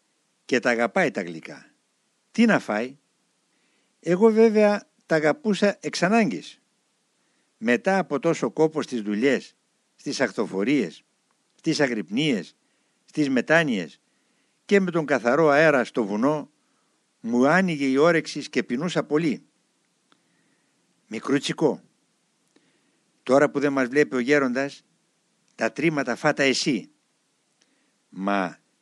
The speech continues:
έχει ευλογία από τον γέροντα. Δεν πειράζει. Είναι θεληματούτσικο λιγάκι, αλλά θα το βολέψουμε. Λοιπόν, φάτο εσύ, υπακοή.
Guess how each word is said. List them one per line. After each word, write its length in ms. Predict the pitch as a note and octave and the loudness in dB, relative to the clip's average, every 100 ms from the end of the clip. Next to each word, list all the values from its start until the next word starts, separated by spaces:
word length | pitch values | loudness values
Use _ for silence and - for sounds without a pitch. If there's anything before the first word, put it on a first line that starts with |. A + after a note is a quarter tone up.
| _ _ _ _ | _ _ _ _
έχει 340 | G#2+ A2+ A#2+ | 2 2 2
ευλογία 420 | A2+ A2+ A#2 B2+ | -4 -2 -2 -2
από 140 | C3 C3 | -4 -2
τον 100 | D#3 | -2
γέροντα. 600 | F3+ G#3+ C#3+ F2 D2 _ _ _ _ _ _ | 2 2 0 -4 -10 _ _ _ _ _ _
Δεν 260 | _ C3 E3 | _ -2 0
πειράζει. 600 | E3+ C3+ G#2 D2+ - - _ _ _ _ _ _ _ _ _ | 0 0 0 -4 -10 -20 _ _ _ _ _ _ _ _ _
Είναι 480 | G#3+ A#3 F#3 D3+ - | 0 2 2 0 -4
θεληματούτσικο 840 | - D3+ B2+ A#2 G2+ G#3+ G#3+ A#2+ G#2 | -6 -2 -2 -2 -2 -2 -4 -4 -4
λιγάκι, 640 | F#2 F#2 F2+ - C#3 E3 _ _ _ _ _ | -2 -2 -2 -4 -12 -12 _ _ _ _ _
αλλά 220 | - D#3+ E3+ | -6 -2 0
θα 60 | |
το 120 | D#3+ E3+ | 0 0
βολέψουμε. 580 | G3 G3 - E2 C#2+ _ _ _ _ | 2 0 -2 -8 -20 _ _ _ _
Λοιπόν, 420 | C3 C3 D#3+ G2 - _ _ _ _ _ | -4 0 0 0 -12 _ _ _ _ _
φάτο 320 | - E3+ C#3+ | -4 -4 -2
εσύ, 380 | G#2+ - - - _ | -4 -4 -12 -20 _
υπακοή. 640 | _ - C#3 F#3 G3 D3 - | _ -2 -2 4 4 4 -4